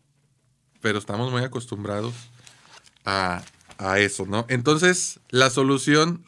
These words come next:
son esas dos cosas. Búscate un terapeuta chingón que te ayude a establecer hábitos saludables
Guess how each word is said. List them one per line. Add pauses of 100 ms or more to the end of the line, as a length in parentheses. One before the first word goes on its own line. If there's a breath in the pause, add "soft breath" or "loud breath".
son
esas
dos
cosas. (280 soft breath)
Búscate
un
terapeuta
chingón (720)
que
te
ayude
a
establecer (100)
hábitos
saludables